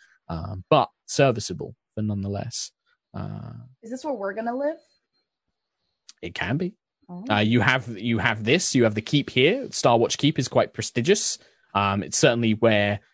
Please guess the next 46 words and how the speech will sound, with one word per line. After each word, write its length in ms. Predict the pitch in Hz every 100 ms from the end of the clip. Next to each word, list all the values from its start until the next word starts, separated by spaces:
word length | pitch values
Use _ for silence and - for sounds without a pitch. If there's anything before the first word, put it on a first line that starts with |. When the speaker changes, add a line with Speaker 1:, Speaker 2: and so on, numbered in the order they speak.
| _
Speaker 1:
if 180 | 135 123
you 100 | 131
wanted, 420 | 117 120 110 113
say, 320 | - 120 104 98
to 100 | 107
have 180 | 110
a 60 | 104
research 560 | 98 113 113 131 - -
tower 320 | - 113 113
built, 300 | 117 120 110
Azara, 380 | 123 123 123 131
this 300 | 113 107 -
would 120 | 98
be 180 | 107 104
where 280 | 101 98 92
it 40 |
would 140 | 95 101
need 180 | 98
to 60 | 95
be 120 | 95
built. 400 | 90 101 - - _ -
Speaker 2:
Mm-hmm. 160 | 202 208
Speaker 1:
Um, 380 | 92 90 90 85 -
the, 580 | 120 117 104 101 95 90 117
the 300 | 110 95 92
Baron 260 | 113 107 107
and 80 | 101
Baroness 500 | 104 101 104 110 -
would 140 | 101
be 120 | 110
expected 540 | 101 - - - 117 110
to 220 | - 113
maybe 240 | 117 147 120
not 200 | 110 107
live 200 | 131 127
here, 120 | 110
but 120 | -
certainly 300 | - 101 104
entertain 540 | 92 92 101 - 104 117
here 320 | 123 131 131
and, 240 | 101 92 -
and 200 | 95 92
Speaker 2:
Mm-hmm. 140 | - - -
Speaker 1:
meet 220 | 104 113 -
people 320 | 117 113 123
here. 260 | 135 160